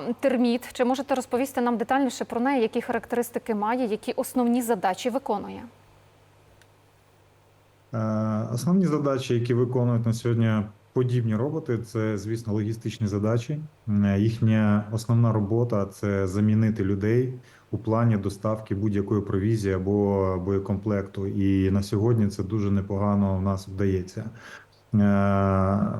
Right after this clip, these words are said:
Speaker 2: другорядна задача — це використання цих платформ вже як бойових модулів, але про це багато не можу зараз розповідати. Все це трошечки ви згодом вже побачите. І це буде,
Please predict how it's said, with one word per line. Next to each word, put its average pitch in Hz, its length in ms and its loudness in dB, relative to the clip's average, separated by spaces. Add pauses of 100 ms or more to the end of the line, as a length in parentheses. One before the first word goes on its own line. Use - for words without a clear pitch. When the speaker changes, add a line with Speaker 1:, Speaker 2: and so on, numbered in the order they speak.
(340)
Speaker 2:
другорядна 123 580 2
задача — 120 520 2
це - 140 -4
використання 107 640 0
цих 113 240 -6
платформ 113 440 0
вже 104 200 2
як 101 140 0
бойових 107 440 2
модулів, 160 560 2
але 107 340 0
про 107 160 -6
це 110 160 -6
багато 101 420 0
не 101 100 0
можу 98 260 0
зараз 98 340 -4
розповідати. 147 840 0 (640)
Все - 180 -4
це 98 160 -2
трошечки 110 520 -2
ви 101 120 0
згодом 101 400 2
вже 98 120 0
побачите. 117 800 0 (720)
І 113 600 4 (480)
це 123 160 0
буде, 104 420 2